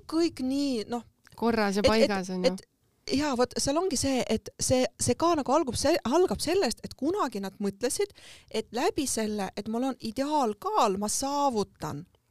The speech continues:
Speaker 2: Mhm.
Speaker 1: Ja siis nad on saavutanud seda kõike ilma, et
Speaker 2: Jaa.
Speaker 1: kehakaal oleks mängus.
Speaker 2: Jaa.
Speaker 1: Ja siis nad ta-, teevad sellise järelduse, aga no milleks mul kehakaaluga nagu tegeleda, kui mul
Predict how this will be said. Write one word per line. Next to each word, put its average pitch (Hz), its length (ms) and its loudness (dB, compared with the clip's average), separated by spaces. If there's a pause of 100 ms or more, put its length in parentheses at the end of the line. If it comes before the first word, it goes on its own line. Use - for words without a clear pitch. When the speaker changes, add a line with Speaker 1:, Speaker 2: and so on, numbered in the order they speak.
(100)
Speaker 2:
Mhm. 208 180 -2
Speaker 1:
Ja 208 60 4
siis 330 180 4
nad 440 140 0
on 302 100 0
saavutanud 262 720 2
seda 202 220 -4
kõike 277 520 0
ilma, 240 520 0 (340)
et 214 120 -2
Speaker 2:
Jaa. 220 80 2
Speaker 1:
kehakaal 262 460 2
oleks 220 280 -2
mängus. 202 460 0 (160)
Speaker 2:
Jaa. 226 180 0
Speaker 1:
Ja 226 60 4
siis 339 180 4
nad 285 180 -2
ta-, 240 200 2
teevad 294 240 0
sellise 247 280 -2
järelduse, 226 520 -2 (260)
aga 254 160 0
no 359 100 2
milleks 370 520 0
mul 214 100 -2
kehakaaluga 190 720 -4
nagu 185 160 -6
tegeleda, 233 420 -2
kui 220 140 -2
mul 226 160 4